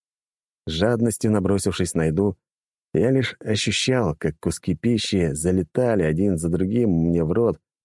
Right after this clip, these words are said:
и плюхались в бездну под названием "желудок". Разделавшись быстро с индейкой, я заметил, что ко мне летит дятел. Приблизясь, он приземлился прямо на поднос с костями.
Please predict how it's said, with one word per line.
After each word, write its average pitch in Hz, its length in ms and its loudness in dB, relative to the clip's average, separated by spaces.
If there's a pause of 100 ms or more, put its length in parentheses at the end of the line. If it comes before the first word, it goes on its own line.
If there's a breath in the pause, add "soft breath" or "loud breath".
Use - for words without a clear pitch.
и 104 80 0
плюхались 113 520 0
в 76 40 -6
бездну 107 420 2
под 71 160 -2
названием 80 520 0
"желудок". 92 680 -2 (1080)
Разделавшись 120 680 0
быстро 92 340 -2
с - 100 -6
индейкой, 90 560 0
я 120 140 2
заметил, 120 460 0
что 85 200 -4
ко - 120 0
мне 90 200 2
летит 85 400 0
дятел. 67 460 -2 (880)
Приблизясь, 143 600 0
он 101 200 0
приземлился 98 640 0
прямо 90 300 0
на 82 100 0
поднос 90 360 0
с - 120 -10
костями. - 600 -2